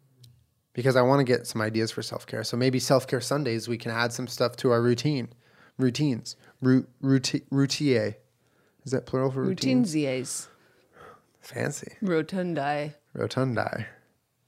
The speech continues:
Speaker 2: What are
Speaker 1: Get
Speaker 2: you gonna eat today, since it's Sunday and
Speaker 1: Okay.
Speaker 2: that's such a big part of your self-care?
Speaker 1: I don't know.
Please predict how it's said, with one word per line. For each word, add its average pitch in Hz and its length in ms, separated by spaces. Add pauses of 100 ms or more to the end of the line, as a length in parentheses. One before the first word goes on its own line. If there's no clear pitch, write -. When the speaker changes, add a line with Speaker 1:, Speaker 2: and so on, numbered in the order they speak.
(540)
Speaker 2:
What 208 140
are 247 60
Speaker 1:
Get 269 40
Speaker 2:
you 269 60
gonna 254 180
eat 240 240
today, 139 440
since 170 300
it's 170 120
Sunday 143 360
and 143 120
Speaker 1:
Okay. 135 100
Speaker 2:
that's 127 100
such 165 240
a 156 60
big 156 200
part 147 200
of 135 80
your 151 120
self-care? 156 640
Speaker 1:
I 131 160
don't 202 200
know. 131 380